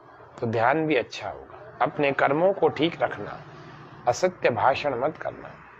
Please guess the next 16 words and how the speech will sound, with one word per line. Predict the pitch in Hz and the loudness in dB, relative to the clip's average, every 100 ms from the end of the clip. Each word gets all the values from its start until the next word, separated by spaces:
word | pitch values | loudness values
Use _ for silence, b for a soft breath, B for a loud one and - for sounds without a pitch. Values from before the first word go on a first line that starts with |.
| - - - - - | -20 -20 -20 -10 -4
अन्यों | 123 151 175 | 0 4 4
के | 165 | 4
अधिकार | 135 117 117 139 156 165 | 2 2 2 6 6 6
पर | 160 139 | 2 0
अपनी | 120 117 113 | 0 -4 -4
दृष्टि | 110 117 - 110 | -4 -8 -8 -6
मत | 104 160 - | -6 -6 -10
रखना, | - - - - _ _ _ _ _ _ _ - | -14 -16 -20 -20 _ _ _ _ _ _ _ -2
पुण्य | 165 170 156 | 2 2 2
करते | 131 131 127 113 | 0 -2 -2 -4
जाना, | 98 52 - - | -4 -8 -14 -18
सेवा | - 135 151 160 | -2 2 4 4
कार्यों | 156 143 151 156 | 6 4 4 0
को | 156 | 0
करते | 147 147 - | 0 -2 -6
जाना, | 80 53 - - | -8 -10 -14 -20